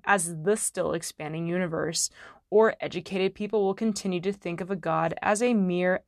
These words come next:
add-on to a world that is already awesome, beautiful, and worthy of praise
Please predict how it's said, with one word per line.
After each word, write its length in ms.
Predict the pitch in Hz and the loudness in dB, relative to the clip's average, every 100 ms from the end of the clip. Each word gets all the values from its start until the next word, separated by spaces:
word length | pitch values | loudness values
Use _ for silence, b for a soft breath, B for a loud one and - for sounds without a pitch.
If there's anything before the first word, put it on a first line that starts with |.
| - | 6
add-on 560 | 190 190 156 131 160 165 b b - | 8 8 4 0 -6 -12 b b -8
to 200 | 247 - | -4 0
a 200 | 226 220 | 0 0
world 420 | 151 180 180 170 | -2 0 2 2
that 160 | 175 175 | 2 2
is 160 | 175 | 2
already 360 | 190 190 190 196 | 2 2 2 4
awesome, 540 | 208 247 - - 160 - _ _ _ | 4 4 -2 -4 -10 -14 _ _ _
beautiful, 640 | - 208 196 - 165 165 - | 0 4 4 2 0 -2 -2
and 220 | 185 190 | -4 0
worthy 300 | 175 180 190 | 0 0 0
of 160 | 185 - | -2 -4
praise 400 | 170 170 170 | -2 -2 -2